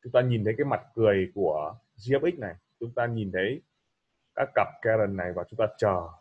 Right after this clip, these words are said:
Do vậy khi mà chúng ta có các tài khoản, nó sẽ lập tức là nó sẽ hiện và nó sẽ tự giao dịch. Từ đó chúng ta có thể đăng nhập và chúng ta test các mô hình robot cùng với G F X.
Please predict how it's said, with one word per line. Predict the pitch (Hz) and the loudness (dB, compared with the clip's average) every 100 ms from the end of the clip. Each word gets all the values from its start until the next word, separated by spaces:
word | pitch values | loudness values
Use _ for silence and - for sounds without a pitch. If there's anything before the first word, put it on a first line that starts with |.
| _ _ _ _ _ _ - | _ _ _ _ _ _ 2
Do | 147 | 4
vậy | 156 151 - - | 6 6 4 0
khi | 156 | 0
mà | 143 107 | 0 -2
chúng | 127 | -2
ta | 131 127 | -2 -2
có | 123 113 | 0 -2
các | 156 143 | -2 -4
tài | 95 92 | -2 -2
khoản, | 90 82 | -4 -6
nó | 110 123 | -8 -6
sẽ | 127 113 | -6 -4
lập | 139 - | -4 -2
tức | 156 147 | -4 -4
là | 107 | -6
nó | 98 | -6
sẽ | 120 - 90 131 135 139 | -8 -8 -6 -6 -6 -4
hiện | 139 - _ _ | -4 -6 _ _
và | - 92 | -10 -8
nó | 90 | -6
sẽ | - 110 - | -10 -10 -6
tự | 147 107 | -4 0
giao | 101 | -2
dịch. | 104 110 _ _ _ _ _ _ _ _ | -2 -6 _ _ _ _ _ _ _ _
Từ | 107 | 0
đó | 107 107 131 139 | 4 6 6 2
chúng | 147 | -4
ta | 147 135 131 123 120 | 0 0 2 0 0
có | - | -4
thể | 131 98 | -2 -2
đăng | 110 120 | 0 2
nhập | 107 | 0
và | - 92 | 0 -4
chúng | 113 | -2
ta | 120 117 | -2 0
test | 165 190 - | 0 -2 -4
các | 156 143 | -10 -8
mô | 127 117 | -4 -2
hình | 107 95 | -2 -4
robot | 110 127 160 - _ | -2 2 2 0 _
cùng | - 92 | -6 -6
với | 107 | -6
G | - 107 | -8 -6
F | 113 | -4
X. | 127 | -4